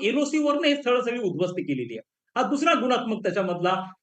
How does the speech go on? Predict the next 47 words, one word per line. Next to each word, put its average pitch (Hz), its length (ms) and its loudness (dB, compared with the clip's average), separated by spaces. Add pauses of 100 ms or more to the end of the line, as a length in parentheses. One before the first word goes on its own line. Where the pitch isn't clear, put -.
(160)
फ-, 175 40 2
फरक 160 420 2
आहे. 208 140 -4
तिसरा 302 260 2
महत्वाचा 262 500 4
असा 233 140 -4
आहे 247 100 -2
की 285 60 -2
मागच्या 220 400 0
वेळेला, 262 200 2
दोन्ही 202 320 2
वेळेला 240 320 2
पाकिस्ताननी 220 920 -4 (240)
जबाबदारी 233 480 4
झटकली 226 400 0
होती, 226 220 -2
आमचं 190 240 0
काहीच 269 260 2
नुकसान 247 340 0
झालं 202 220 2
नाही 226 120 -2
म्हणून 220 160 -4
सांगितलेलं 214 500 0
होतं. 208 380 2 (340)
या 233 200 6
वेळेला 233 340 4
पाकिस्तान 208 540 -4
सरकार 175 320 0
साथ-, 180 540 -6
समोर 294 400 0
पुढे 233 160 4
आलेलं 180 320 4
आहे 131 220 -8 (240)
अधिकृतरित्या 285 680 0
त्यांनी 254 200 -2
सांगितलेलं 226 460 -2
की 240 100 -2
आमचं 214 260 -2
नुकसान 254 300 0
किती 247 200 -6
झालेलं 208 320 2
आहे, 226 100 0
किती 214 240 -6
लोक 240 160 -2
ठार 208 300 0
झालेले 160 260 0
आहेत. 120 100 -10